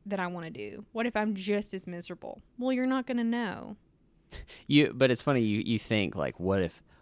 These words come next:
Speaker 2: what if this happens?" It's like, you're never gonna know the, the alternative
Speaker 1: Yeah.
Speaker 2: thing. Like, you're just gonna know what happens. You're not gonna know, like, if you would have been more successful one route than another. So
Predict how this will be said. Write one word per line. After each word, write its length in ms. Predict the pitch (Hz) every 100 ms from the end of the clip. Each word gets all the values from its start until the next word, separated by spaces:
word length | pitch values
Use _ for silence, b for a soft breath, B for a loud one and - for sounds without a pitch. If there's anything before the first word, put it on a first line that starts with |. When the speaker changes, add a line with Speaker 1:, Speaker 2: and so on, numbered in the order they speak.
| _
Speaker 2:
what 240 | - 101 95
if 100 | -
this 320 | - 110 -
happens?" 420 | 95 76 - 69
It's 60 | 101
like, 140 | 107
you're 80 | 123
never 180 | 123 117
gonna 160 | 95
know 440 | 80 85 85 76 - _ _ -
the, 340 | 80 76 62 50
the 140 | 76
alternative 720 | 69 78 - 80 73 62 57 - - _ _ _ _ _ _
Speaker 1:
Yeah. 280 | 208 185 104
Speaker 2:
thing. 340 | 104 80 65
Like, 240 | 85 92 - B B B
you're 100 | 123
just 140 | 123
gonna 140 | 139 117
know 140 | 101
what 160 | 87 87
happens. 380 | 95 92 90 85
You're 80 |
not 160 | 101 95
gonna 160 | 90 85
know, 360 | 85 85 82
like, 200 | 76 71
if 140 | 57 -
you 80 |
would 100 | 82
have 80 | 78
been 100 | 80
more 180 | 78 76
successful 500 | - - 73 73 76
one 160 | 76 76
route 240 | 73 64
than 140 | 80 71
another. 380 | 69 71 53
So 320 | - - 50